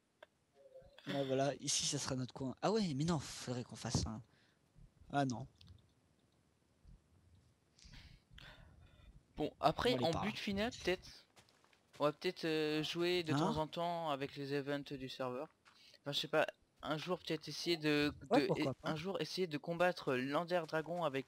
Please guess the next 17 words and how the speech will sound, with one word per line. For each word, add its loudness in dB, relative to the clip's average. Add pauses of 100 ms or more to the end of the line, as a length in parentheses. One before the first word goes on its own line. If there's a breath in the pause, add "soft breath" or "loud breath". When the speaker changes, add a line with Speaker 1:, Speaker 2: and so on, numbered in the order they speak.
Speaker 2:
tous -4
les 0
membres -4
du -6
serveur, 0
à -4 (140)
peu -2
près. -12
Une -20
fois 0
que -10
mon -2
frère, -2
euh, 2
sera 2
Speaker 1:
Pourquoi 0
Speaker 2:
revenu, -6